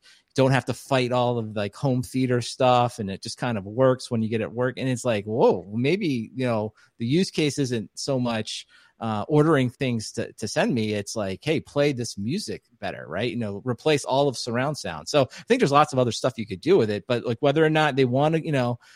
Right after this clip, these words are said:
you know, if they do their, what is it we call them? The O P one, O P two planning sessions. Like, a lot of these questions are not gonna have answers. You're not gonna have financial models to prove it out. It's just like, "Do you wanna make that bet?"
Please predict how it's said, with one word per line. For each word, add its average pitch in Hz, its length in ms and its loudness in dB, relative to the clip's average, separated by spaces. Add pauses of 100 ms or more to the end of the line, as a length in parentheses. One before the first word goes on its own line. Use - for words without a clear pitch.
(240)
you 131 100 -4
know, 123 140 4
if 117 120 0
they 127 140 2
do 131 300 4
their, 131 200 6
what 139 140 4
is 151 120 2
it 156 80 -4
we 147 100 -4
call 139 160 0
them? 135 160 0
The 110 80 -4
O 139 120 2
P 147 180 -4
one, 139 320 0
O 127 100 0
P 135 140 -8
two 143 320 -4
planning 139 400 -4
sessions. 143 560 -4
Like, 117 280 0 (360)
a 120 40 -8
lot 135 160 4
of 254 40 4
these 262 120 -2
questions 220 360 0
are 147 40 -2
not 147 220 0
gonna 147 140 -2
have 139 100 -2
answers. 123 380 -8
You're 127 60 -4
not 143 120 -4
gonna 165 100 -4
have 139 120 -6
financial 131 400 -2
models 113 460 -2
to 117 100 -8
prove 135 260 -2
it 110 80 0
out. 117 300 0
It's 107 160 -12
just 123 180 -8
like, 98 240 -6
"Do 110 140 -2
you 131 180 4
wanna 127 160 2
make 117 200 -2
that 98 180 -6
bet?" 123 260 0